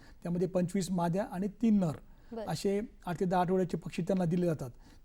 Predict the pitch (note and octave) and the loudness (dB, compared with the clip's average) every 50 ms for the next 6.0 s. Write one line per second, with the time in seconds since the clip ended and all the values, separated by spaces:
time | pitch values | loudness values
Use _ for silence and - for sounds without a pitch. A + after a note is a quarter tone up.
0 | - F3+ F#3 G3+ F3+ G#3+ G#3 G#3+ G#3 G3 A3 A3 - G3 - - A3+ F#3 - A3+ | -6 -4 -2 -2 0 2 2 2 4 4 2 2 0 -2 -2 -2 -4 -4 -2 0
1 | G#3 G#3+ G#3+ A3 A3+ - - - - - - - - - - - - - - - | 2 4 4 2 2 -2 -8 -14 -20 -20 -20 -20 -20 -20 -20 -20 -20 -14 -6 0
2 | F#3 F#3 G#3 A3 G3 F3 E3+ D#3 B2+ A#2+ - - - - - - - - E3 F3 | 4 6 8 8 8 6 4 2 0 -4 -10 -18 -20 -20 -20 -20 -12 -6 -4 -2
3 | G3 F#3 A3 G3 F3+ G#3+ G#3 G#3 G#3 G3 A3 G#3+ - - A3 A3+ A3 A3 G3 F#3 | 0 2 2 2 2 2 2 2 2 2 0 0 2 4 6 8 8 8 6 6
4 | C#3+ - C#3+ C3+ - A#2+ A#2+ - - - - - - - - - - D#3 E3 F#3 | 2 0 -2 -6 -6 -10 -12 -12 -16 -20 -20 -20 -20 -20 -20 -14 -8 -2 0 2
5 | G3+ G3 A3+ - - G3 A3 A3+ A3+ G#3+ G#3 G3+ G3+ F#3+ F#3 E3 - E3 C3+ | 2 4 2 4 4 4 4 6 6 6 6 6 6 6 4 2 2 0 -2